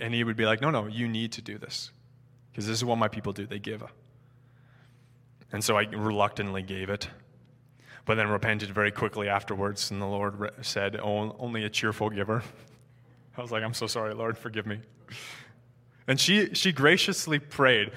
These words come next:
"I pray that this would come back to you ten times." And I was like, "What?" And so for the next weeks on end,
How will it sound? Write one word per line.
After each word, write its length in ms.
"I 120
pray 400
that 100
this 160
would 100
come 200
back 240
to 60
you 60
ten 300
times." 540
And 100
I 60
was 140
like, 100
"What?" 260
And 180
so 440
for 180
the 100
next 300
weeks 600
on 200
end, 320